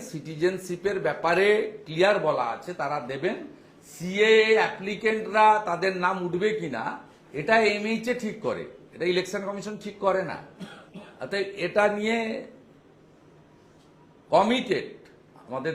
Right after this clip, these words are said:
দেশের প্রধানমন্ত্রী এবং স্বরাষ্ট্রমন্ত্রী কমিটেড। আমি তাদেরকে অনুরোধ করব, কারোর কথা শুনবেন না।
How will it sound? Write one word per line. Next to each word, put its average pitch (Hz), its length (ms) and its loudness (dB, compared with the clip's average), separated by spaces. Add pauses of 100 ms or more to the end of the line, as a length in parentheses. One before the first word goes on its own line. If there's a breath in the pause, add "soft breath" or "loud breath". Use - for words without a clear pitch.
দেশের 151 300 -6
প্রধানমন্ত্রী 165 580 -4
এবং 160 180 -6
স্বরাষ্ট্রমন্ত্রী 151 640 -8 (120)
কমিটেড। 131 380 -10 (140)
আমি 175 120 -8 (100)
তাদেরকে 165 360 -2 (100)
অনুরোধ 160 260 -8 (100)
করব, 180 160 -6 (460 loud breath)
কারোর 226 440 10 (100)
কথা 190 220 -2 (120)
শুনবেন 120 400 -8
না। - 60 -16